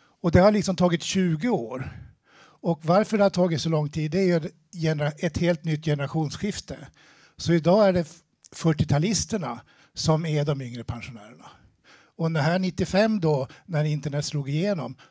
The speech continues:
då var ju de yrkesverksamma. Och många av dem skaffade sig tidigt internet. Men det har liksom tagit tjugo år, va, för att den här förändringen då ska ha nått de här yngre pensionärerna. Och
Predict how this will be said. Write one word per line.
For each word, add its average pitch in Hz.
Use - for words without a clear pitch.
då 170
var 165
ju 190
de 135
yrkesverksamma. 151
Och -
många 147
av 156
dem 147
skaffade 151
sig 190
tidigt 151
internet. -
Men 160
det 170
har 170
liksom 170
tagit 185
tjugo 190
år, 214
va, 135
för 180
att 180
den 135
här 139
förändringen 160
då 139
ska -
ha 147
nått 170
de 143
här 120
yngre 117
pensionärerna. 127
Och 180